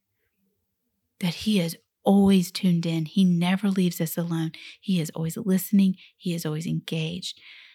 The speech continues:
But the lie attacks that. And it says either he doesn't care at all,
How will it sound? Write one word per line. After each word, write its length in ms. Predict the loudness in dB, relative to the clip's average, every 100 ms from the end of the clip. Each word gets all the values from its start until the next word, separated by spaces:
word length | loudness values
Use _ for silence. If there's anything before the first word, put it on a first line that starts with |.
| _ _ _ _ _ -6
But 120 | -2
the 120 | 0
lie 320 | 0 0 0
attacks 580 | 0 -2 -6 -10 -10 -12
that. 400 | -12 -14 -16 -20 _ _ _ -6
And 120 | -2
it 180 | 0 -2
says 340 | -4 -4 -4 -6 _ _ _ _ 0
either 640 | 4 4 2 -2 -2 -4 _ _ _ _ _ _ _ _ _ _ _
he 240 | -8 4 6
doesn't 340 | 6 6 0
care 220 | 0 -2
at 80 | 0
all, 480 | 2 2 2 -2